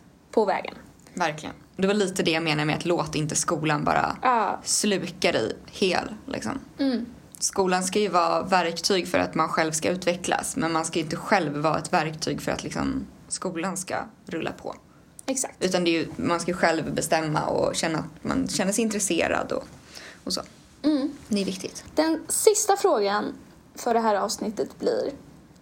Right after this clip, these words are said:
Speaker 1: Vad hade du gjort om du inte hamnat på K T H?
Speaker 2: Jag var halvvägs in på, eller halvvägs in var jag inte, men jag var ganska på god väg att börja plugga juridik. Det var någonting jag väldigt gärna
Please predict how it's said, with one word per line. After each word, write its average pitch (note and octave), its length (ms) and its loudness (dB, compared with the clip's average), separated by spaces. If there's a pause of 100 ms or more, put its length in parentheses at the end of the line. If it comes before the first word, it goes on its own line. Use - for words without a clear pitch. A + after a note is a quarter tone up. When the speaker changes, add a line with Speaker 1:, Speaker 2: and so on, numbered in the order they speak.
(180)
Speaker 1:
Vad G#4 500 4
hade F#4 320 4
du D#4+ 80 2
gjort G#3+ 540 0
om A3 160 -2
du G#3+ 100 -4 (120)
inte C#4 400 2 (120)
hamnat F#3 340 -2
på - 100 -4
K - 140 -4
T - 140 -6
H? - 140 -4 (560)
Speaker 2:
Jag F#3+ 200 4
var C4+ 120 4
halvvägs F3+ 520 2
in D#3+ 240 -2
på, E3 200 0
eller - 140 0
halvvägs D3 500 2
in D3 100 -2
var - 80 0
jag D#2+ 80 0
inte, - 140 -2
men D#3+ 100 2
jag F3 100 2
var F3+ 200 2
ganska D#3 540 2
på D4 100 4
god F3 260 0
väg D#3+ 220 4
att E3 100 -4
börja D#3+ 160 2
plugga D#3 240 0
juridik. D#3 760 -2 (260)
Det G3 220 2
var F3+ 100 4
någonting G2 400 0
jag E2 80 2
väldigt - 320 -2
gärna - 300 0